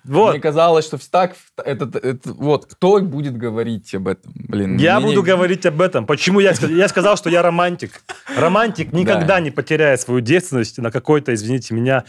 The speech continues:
Speaker 1: не то, что я не хочу кого-то оскорбить, ты не должен. Это, это особенный момент. Это момент особенный.
Speaker 2: Ну, зато нам есть о чём тоже потрещать с пацанами.
Speaker 1: Ну, ну,
Speaker 2: Мы, знаешь, что, мы ещё пошли, мы ещё это рассказывали де-, одноклассницам.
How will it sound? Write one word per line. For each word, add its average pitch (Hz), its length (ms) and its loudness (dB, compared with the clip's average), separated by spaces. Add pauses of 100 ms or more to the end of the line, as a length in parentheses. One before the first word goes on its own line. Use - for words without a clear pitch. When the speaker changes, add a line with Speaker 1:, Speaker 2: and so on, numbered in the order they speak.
(180)
Speaker 1:
не 127 80 -6
то, 240 100 2
что 196 140 0
я 147 120 4
не 131 100 -4
хочу 226 280 2
кого-то 160 280 2
оскорбить, 151 500 -2 (320)
ты 151 100 0
не 165 100 2
должен. 156 520 2 (600)
Это, 147 140 -2
это 190 300 2
особенный 214 420 2
момент. 214 560 2 (460)
Это 135 160 -4
момент 180 260 2
особенный. 160 600 0
Speaker 2:
Ну, 147 220 0
зато 165 260 2
нам 175 160 0
есть 175 300 -2
о 143 80 4
чём 147 180 -4
тоже 139 220 0
потрещать 120 460 -2
с - 20 -20
пацанами. 156 520 0 (460)
Speaker 1:
Ну, 208 320 4
ну, 220 180 4
Speaker 2:
Мы, 165 80 0
знаешь, - 280 2
что, 131 120 -6
мы 113 140 -6
ещё 120 180 -4
пошли, 110 380 -6
мы 107 140 0
ещё 98 200 -4
это 98 120 -4
рассказывали 101 520 -2
де-, 104 280 -4
одноклассницам. 117 880 -2